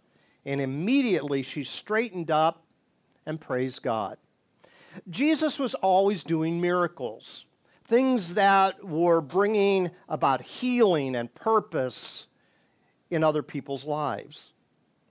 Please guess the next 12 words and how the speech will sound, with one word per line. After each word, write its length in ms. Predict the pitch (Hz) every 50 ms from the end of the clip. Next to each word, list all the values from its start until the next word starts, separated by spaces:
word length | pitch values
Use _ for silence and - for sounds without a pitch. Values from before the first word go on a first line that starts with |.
| _ _ _ _ _ _ _ _ _ _ _ _ _ -
He 40 | 180
made 200 | 196 214 226 220
the 80 | 254
mistake 500 | 226 214 - - - 233 214 196 170 -
of 100 | 165 131
doing 280 | 123 165 165 170 165 160
a 40 | 143
healing 460 | - - 196 185 175 175 170 165 170 -
on 180 | 180 170 160 165
the 80 | 165
Sabbath 560 | - - - 190 170 165 156 147 123 - _
day. 320 | - 120 110 98 90 92